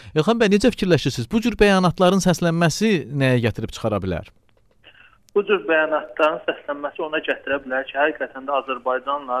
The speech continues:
Speaker 2: Qərb dövlətləri arasında böyük bir uçurum yarana bilər. Novruz Məmmədov çıxışında çox maraqlı bir detala toxundu. O dedi ki, Azərbaycanda tutulan iki blogerlə bağlı internet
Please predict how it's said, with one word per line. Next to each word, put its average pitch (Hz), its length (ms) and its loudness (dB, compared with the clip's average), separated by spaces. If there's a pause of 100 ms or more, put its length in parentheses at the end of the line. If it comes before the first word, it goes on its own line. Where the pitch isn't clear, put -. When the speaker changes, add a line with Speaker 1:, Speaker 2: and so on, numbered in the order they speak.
Speaker 2:
Qərb 139 280 -2
dövlətləri 120 580 -8
arasında 120 540 -8
böyük 139 260 -4
bir 135 140 -18
uçurum 131 360 -14 (520)
yarana 113 360 -2
bilər. 104 300 -8 (480)
Novruz 190 340 -2
Məmmədov 185 480 -2
çıxışında 165 500 -4
çox - 280 -10
maraqlı 151 420 -2
bir 139 140 -8
detala 131 400 -4 (240)
toxundu. - 540 -10
O 214 180 4
dedi 175 220 0
ki, 190 200 -6 (720)
Azərbaycanda 151 840 -2
tutulan - 440 -4
iki - 240 -6
blogerlə 143 600 -2
bağlı 131 300 2
internet 143 520 -6